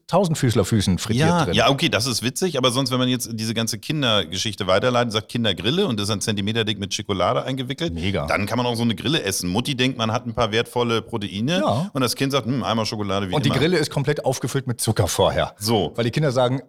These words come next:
Speaker 1: "Richtig geil danach."
Speaker 2: Vielleicht gibt es eine Grillenzucht, wo Grillen ein Jahr lang nur mit Zucker genährt werden, bis sie ganz proper sind und dann fallen sie in ein
Speaker 1: Das
Speaker 2: Nutella-Bad.
Speaker 1: hätte wieder einen scheiß Fußabdruck.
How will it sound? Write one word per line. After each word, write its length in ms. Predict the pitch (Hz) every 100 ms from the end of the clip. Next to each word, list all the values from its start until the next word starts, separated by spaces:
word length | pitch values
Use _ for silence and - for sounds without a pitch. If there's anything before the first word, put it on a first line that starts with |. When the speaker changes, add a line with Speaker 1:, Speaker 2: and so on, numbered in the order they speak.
| -
Speaker 1:
"Richtig 280 | 131 123 113
geil 160 | 120 90
danach." 140 | 82
Speaker 2:
Vielleicht 140 | 127 123
gibt 140 | 156
es 120 | 147
eine 80 | 127
Grillenzucht, 720 | 98 123 165 160 196 208 - -
wo 120 | 127
Grillen 340 | 110 139 147
ein 220 | 110 131
Jahr 160 | 139 131
lang 260 | 123 123 123
nur 140 | 139
mit 160 | 139 -
Zucker 260 | 156 127
genährt 480 | 107 107 104 120 -
werden, 300 | 147 151 151
bis 100 | 127
sie 60 | 123
ganz 180 | 113
proper 340 | - 110 107 131
sind 320 | 139 185 -
und 120 | 107
dann 160 | 113 113
fallen 380 | - 123 120 117
sie 100 | 113
in 60 |
ein 180 | 98 101
Speaker 1:
Das 120 | 92 85
Speaker 2:
Nutella-Bad. 260 | 71 - 65
Speaker 1:
hätte 80 |
wieder 100 | 67
einen 100 | 110
scheiß 380 | 107 - 60 -
Fußabdruck. 840 | - 73 67 - - - - -